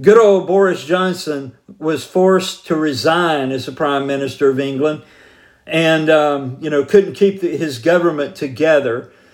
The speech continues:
And I was thinking about that, and I thought, "Well, a lot of possibilities there. Maybe Satan took him out because he spilled the beans on the future Roman Empire." <laughs>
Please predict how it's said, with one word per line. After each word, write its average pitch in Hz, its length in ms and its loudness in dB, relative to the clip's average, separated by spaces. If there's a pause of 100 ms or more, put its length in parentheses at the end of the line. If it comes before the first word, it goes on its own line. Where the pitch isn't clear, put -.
(420)
And 185 100 2
I 220 60 4
was 196 160 -2
thinking 208 300 2
about 160 280 -2
that, 156 340 0
and 147 80 -6
I 147 40 -6
thought, 147 340 0
"Well, 190 400 0 (180)
a - 40 -8
lot 262 180 0
of - 80 -4
possibilities 170 720 0
there. 131 200 0
Maybe 196 340 2
Satan 220 600 0
took 190 220 2
him 156 120 -2
out 143 340 -4 (280)
because 202 300 2
he 226 100 0
spilled 349 540 2
the 285 180 -4
beans 269 460 0
on 226 160 0
the 180 120 -2
future 254 420 0
Roman 220 360 0
Empire." 196 600 -2 (600)
<laughs> 196 500 -2